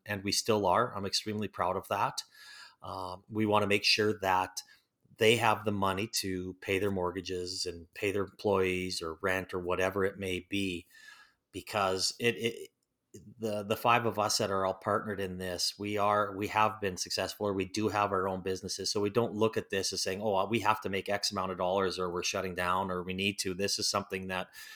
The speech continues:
we are here for support and, and to make sure that these people get the right advice. On, uh, you know, on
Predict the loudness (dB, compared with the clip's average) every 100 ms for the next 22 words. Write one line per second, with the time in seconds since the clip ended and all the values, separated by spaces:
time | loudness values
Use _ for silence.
0 | -14 -2 4 8 8 8 4 2 2 0
1 | 0 2 4 4 0 -6 -6 -8 -16 -6
2 | -4 -2 -2 0 0 2 2 0 -2 -2
3 | -6 -8 -8 -8 -8 -8 -8 -6 -4 -6
4 | -6 -8 -8 -8 -12 _ _ _ _ _
5 | _ _ _ -20 _ -20 _ 0 6 8
6 | 8 4 -4 -8 -12 _ _ _ _ _
7 | -18 -16 -8 -4 -4 2 4 4 0